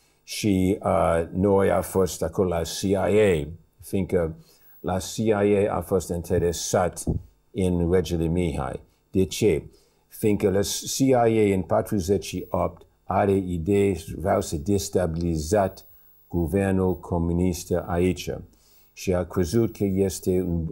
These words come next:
idee bun să fie aproape de regele, fiindcă are un prestij, este român și comunitatea emigrat a fost aproape de el, da? Și, um, la început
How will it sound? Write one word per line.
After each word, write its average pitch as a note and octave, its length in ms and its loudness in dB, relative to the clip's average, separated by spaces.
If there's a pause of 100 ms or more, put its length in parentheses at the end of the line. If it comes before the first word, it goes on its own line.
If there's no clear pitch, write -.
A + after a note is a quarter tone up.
idee F#2 380 2
bun F2 340 2
să F2+ 200 -4
fie F2 300 -2
aproape F2+ 640 0
de D#2+ 400 0
regele, E2+ 460 2
fiindcă D#2+ 360 -6
are D#2+ 200 -2
un D2+ 160 -4
prestij, G2+ 1000 0 (240)
este D#2+ 400 -4
român F#2+ 560 0 (220)
și F#2 320 -4
comunitatea G#2 1000 -2
emigrat F#2+ 840 0
a F2+ 140 -6
fost F#2 380 -2
aproape E2 400 -2
de E2+ 160 -2
el, F2+ 460 0
da? G2 220 -2 (720)
Și, A#2+ 540 2
um, F#2+ 520 0
la G2+ 180 2
început G#2+ 640 0